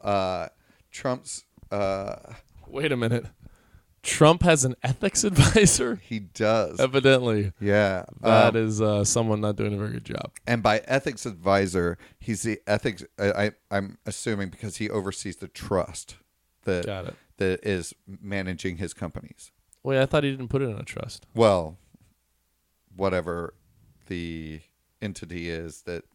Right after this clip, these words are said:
Speaker 1: now
Speaker 2: The
Speaker 1: is Trump Corp.
Speaker 2: The company, okay.
Speaker 1: Yeah, so
Speaker 2: Which
Speaker 1: he's
Speaker 2: is Kushner and,
Speaker 1: he
Speaker 2: like, Ivanka, right?
Speaker 1: Uh, I thought it
Speaker 2: Are
Speaker 1: was
Speaker 2: they the
Speaker 1: Eric, is it,
Speaker 2: principals?
Speaker 1: I
Speaker 2: Maybe
Speaker 1: thought
Speaker 2: it's
Speaker 1: it,
Speaker 2: Eric.
Speaker 1: Eric
Speaker 2: Yeah,
Speaker 1: and
Speaker 2: I
Speaker 1: the
Speaker 2: don't,
Speaker 1: other
Speaker 2: I don't
Speaker 1: one.
Speaker 2: remember.
Speaker 1: Yeah, whatever the
Speaker 2: I don't remember the other guy's name.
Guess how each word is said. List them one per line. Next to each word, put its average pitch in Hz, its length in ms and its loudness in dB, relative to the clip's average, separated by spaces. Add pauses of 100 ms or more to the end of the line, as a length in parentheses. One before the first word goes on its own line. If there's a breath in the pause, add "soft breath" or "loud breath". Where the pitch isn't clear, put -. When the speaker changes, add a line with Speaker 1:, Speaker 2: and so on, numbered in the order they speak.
(260)
Speaker 1:
now 85 440 -6
Speaker 2:
The 110 180 -2
Speaker 1:
is 78 140 -8
Trump - 280 -10
Corp. - 240 -14 (180)
Speaker 2:
The 110 200 -8
company, 107 360 -10
okay. 98 220 -8
Speaker 1:
Yeah, 95 220 -2
so - 180 -4
Speaker 2:
Which 107 100 0
Speaker 1:
he's 113 140 0
Speaker 2:
is - 60 -6
Kushner 113 640 0
and, 95 240 -10
Speaker 1:
he - 60 -8
Speaker 2:
like, 98 160 -6
Ivanka, 101 480 -6
right? 113 260 -4 (500)
Speaker 1:
Uh, 101 600 2 (140)
I 120 80 -2
thought 156 160 -6
it - 40 -4
Speaker 2:
Are - 20 -4
Speaker 1:
was 107 100 0
Speaker 2:
they 123 60 2
the 117 120 0
Speaker 1:
Eric, 107 180 0
is 113 80 -10
it, 127 40 -8
Speaker 2:
principals? 139 400 -4
Speaker 1:
I - 120 -6
Speaker 2:
Maybe 135 180 6
Speaker 1:
thought 127 80 6
Speaker 2:
it's 123 80 0
Speaker 1:
it, 104 40 -2
Speaker 2:
Eric. 98 240 -4
Speaker 1:
Eric 110 320 4
Speaker 2:
Yeah, 104 60 -2
Speaker 1:
and - 0 -
Speaker 2:
I 104 60 -2
Speaker 1:
the 104 80 0
Speaker 2:
don't, 98 120 0
Speaker 1:
other 101 40 0
Speaker 2:
I 98 120 -2
don't 95 140 -8
Speaker 1:
one. - 0 -
Speaker 2:
remember. 95 300 -8 (160)
Speaker 1:
Yeah, 90 180 -2 (180)
whatever 98 360 -2
the 92 200 -4
Speaker 2:
I 123 120 2
don't 131 120 2
remember 120 240 0
the 113 60 2
other 107 180 0
guy's 98 160 -4
name. 90 200 -12